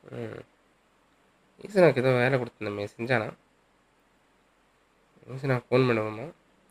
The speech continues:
இன்னொருத்த என்னடா யோசனை அதெல்லாம்? எபிசோடு பேசுறாப்புல. ஓகே, ஓகே, ஓகே, ஓகே. ம்.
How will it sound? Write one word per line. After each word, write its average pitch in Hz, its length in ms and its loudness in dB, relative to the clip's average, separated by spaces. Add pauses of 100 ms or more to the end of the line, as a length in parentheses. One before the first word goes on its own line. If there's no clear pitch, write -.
(260)
இன்னொருத்த 160 580 8
என்னடா 123 340 6
யோசனை 113 400 2
அதெல்லாம்? 107 300 -4 (720)
எபிசோடு 165 480 6 (100)
பேசுறாப்புல. 113 600 4 (1300)
ஓகே, 127 260 4
ஓகே, 110 340 0
ஓகே, - 120 -16
ஓகே. - 200 -14 (420)
ம். - 300 -14